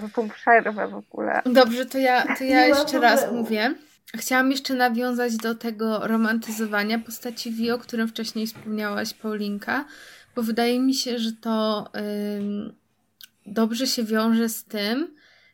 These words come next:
Speaker 2: jak w ogóle ta postać poprzez ten film też rezonuje jakby z,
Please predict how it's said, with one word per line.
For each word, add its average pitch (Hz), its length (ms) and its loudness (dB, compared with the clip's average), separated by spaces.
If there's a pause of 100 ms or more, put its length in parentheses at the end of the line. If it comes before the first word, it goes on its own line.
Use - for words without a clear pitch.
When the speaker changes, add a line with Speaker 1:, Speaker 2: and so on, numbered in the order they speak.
Speaker 2:
jak 226 280 4
w - 100 -12
ogóle 233 280 -2
ta 220 140 -8
postać 214 920 -6
poprzez 220 400 -8
ten 220 220 -2
film 208 480 -6
też 196 380 -2
rezonuje 202 800 -2
jakby 190 600 -2
z, 190 180 -8